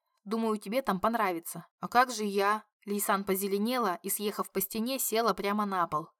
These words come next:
"Лейсан, ты чего?" "Страшно". "Что тебе страшно?" "Ага, Марат сейчас тебя увезёт, а ко мне вломится компания Влада и начнёт выпытывать твоё местонахождение.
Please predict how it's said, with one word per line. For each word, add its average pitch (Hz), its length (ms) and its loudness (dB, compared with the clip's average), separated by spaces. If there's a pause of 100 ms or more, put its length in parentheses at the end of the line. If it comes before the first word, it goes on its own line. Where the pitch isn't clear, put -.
(300)
"Лейсан, 185 480 0
ты 196 80 -2
чего?" 202 400 -4 (320)
"Страшно". 226 760 2 (220)
"Что - 260 -2
тебе 180 240 -2
страшно?" 170 560 0 (220)
"Ага, 226 440 4 (240)
Марат 226 300 6
сейчас 226 320 2
тебя 220 260 2
увезёт, 233 600 -2
а 175 80 -4
ко 208 140 0
мне 254 180 -2
вломится 226 460 -2
компания 226 500 0
Влада 180 460 4 (220)
и 202 60 -4
начнёт 196 400 -2
выпытывать 202 580 -2
твоё 190 220 0
местонахождение. 214 1000 -4